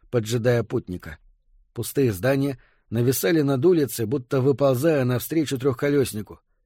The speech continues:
и почти полностью закрывая белесое небо. Я чувствовал, что за мной наблюдают не только из этих черных окон без стекол, но, что еще хуже — сами окна наблюдают за мной.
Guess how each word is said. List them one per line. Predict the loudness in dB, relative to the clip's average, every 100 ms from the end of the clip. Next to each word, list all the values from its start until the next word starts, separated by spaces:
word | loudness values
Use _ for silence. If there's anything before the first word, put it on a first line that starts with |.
| _
и | -14
почти | -10 -10 -8 -8
полностью | -2 0 0 -2 -4 -4
закрывая | -2 -2 -2 0 2 2
белесое | 2 0 -2 -4 -8 -8
небо. | -8 -10 -12 -20 _ _ _ _
Я | 0 2
чувствовал, | 4 2 2 0 0
что | 0 0
за | 2
мной | 2 2 2
наблюдают | 2 2 4 4 4
не | 0 -2
только | 0 0 0 -2 -6 _ _ _
из | -2 0 2
этих | 0 0 -4
черных | 0 2 4 2 0 2
окон | 0 2 0
без | 0 -4
стекол, | -4 -4 -4 -10 -16 _ _ _ _
но, | -8 -6
что | -4 -2
еще | -2 -4 -6 -6
хуже — | -8 -12 -12 -16 _ _ _ _
сами | -16 -12 -2 2 4 2 0 -2
окна | 0 0 0 -2
наблюдают | 0 0 0 2 0 -2
за | -4 -6
мной. | -6 -8 -12